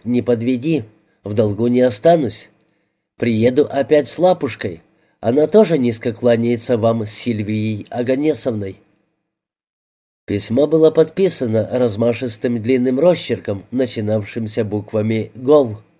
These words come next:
Порохов пристально глядел листок со всех сторон, словно хотел обнаружить на нем что-то тайное.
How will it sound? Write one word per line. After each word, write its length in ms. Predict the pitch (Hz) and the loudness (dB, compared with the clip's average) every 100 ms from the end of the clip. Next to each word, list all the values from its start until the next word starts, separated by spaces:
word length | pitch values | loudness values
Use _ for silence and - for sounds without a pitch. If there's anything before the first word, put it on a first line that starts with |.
| _ _ _ _ _ _ _ _ | _ _ _ _ _ _ _ _
Порохов 540 | - 139 175 170 175 170 | 4 6 6 4 2 0
пристально 580 | 147 151 - 160 156 156 | 0 -2 -2 0 2 2
глядел 380 | 156 147 156 | 2 2 2
листок 480 | 156 151 - 120 107 | 2 0 0 -2 -2
со 160 | - 120 | -4 -4
всех 300 | - 123 113 | -2 -4 -4
сторон, 460 | - 147 170 151 107 _ | 0 4 4 2 -4 _
словно 460 | - 131 113 107 | -6 -2 0 0
хотел 400 | 107 110 110 113 | -4 -6 -2 -4
обнаружить 680 | 107 120 117 117 120 107 110 | -4 -4 -2 0 0 -4 -4
на 120 | 120 117 | -2 0
нем 220 | 107 101 | 0 -4
что-то 360 | - 110 107 | -6 -6 -4
тайное. 600 | 117 165 165 120 92 80 | 0 2 2 -2 -8 -12